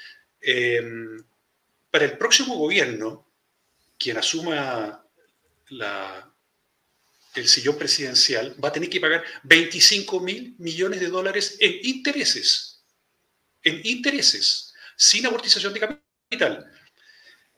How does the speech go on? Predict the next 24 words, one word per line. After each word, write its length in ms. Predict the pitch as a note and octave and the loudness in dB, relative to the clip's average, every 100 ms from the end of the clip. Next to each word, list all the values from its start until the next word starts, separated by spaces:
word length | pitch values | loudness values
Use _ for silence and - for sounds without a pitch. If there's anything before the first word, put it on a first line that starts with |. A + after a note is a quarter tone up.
| _ _ _ _ _ _ | _ _ _ _ _ _
Un 140 | G3+ C4 | 0 2
hospi-, 200 | - - | 0 0
para 120 | D3 | 2
que 80 | - | 4
se 120 | - | 2
haga 100 | B3+ | 0
una 80 | F3 | 2
idea, 240 | F#3+ D#3 | 6 6
porque 140 | D#3 | 6
estas 200 | - E3+ | 2 2
cifras 320 | - F3+ - - | 2 0 0 0
son 180 | E3+ | -2
como, 340 | - E3 D3 - | -6 -6 -6 -6
son 160 | - E3+ | -8 -4
como 180 | F3 | -4
muy 120 | D#3 E3+ | -2 -4
difíciles 360 | F#3 - F#3 | -2 0 0
de 80 | D#3+ | -4
entender. 440 | D#3 C#3 A2 - - | -6 -4 -4 -6 -8
Un 120 | A#3 | -6
hospital 380 | A#3+ F#3+ F3 C#3+ | -6 -2 0 2
de 60 | D#3 | 0
alta 180 | - | -2
complejidad 760 | - E3 - - C3+ C#3+ G#2+ | -6 -6 -4 -2 2 4 2